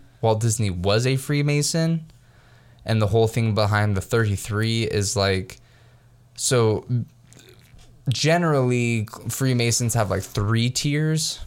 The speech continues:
and then it goes from, like, apprentice to journeyman to expert. Um, but the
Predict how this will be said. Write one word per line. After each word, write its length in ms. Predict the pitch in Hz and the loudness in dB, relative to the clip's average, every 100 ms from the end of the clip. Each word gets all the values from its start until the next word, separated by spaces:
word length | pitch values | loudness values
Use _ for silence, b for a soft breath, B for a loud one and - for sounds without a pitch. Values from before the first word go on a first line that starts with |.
| - | -6
and 100 | 110 | -4
then 80 | |
it 20 | 104 | 0
goes 180 | 104 - | 0 0
from, 120 | 110 | 2
like, 220 | 101 - | 0 0
apprentice 760 | 107 - - 113 107 113 104 - | -2 2 2 2 2 2 0 -2
to 120 | - | -4
journeyman 720 | 98 107 101 101 98 98 98 98 | -2 0 0 0 0 0 0 -2
to 380 | - 95 92 - | -2 -2 0 -2
expert. 640 | 92 - - 120 135 - B B B B B B B | -4 -6 -4 0 0 -4 B B B B B B B
Um, 600 | - 110 104 95 95 101 - | -2 2 2 0 -2 -4 -6
but 260 | - 107 - | 2 2 2
the 300 | 113 107 104 | 0 0 0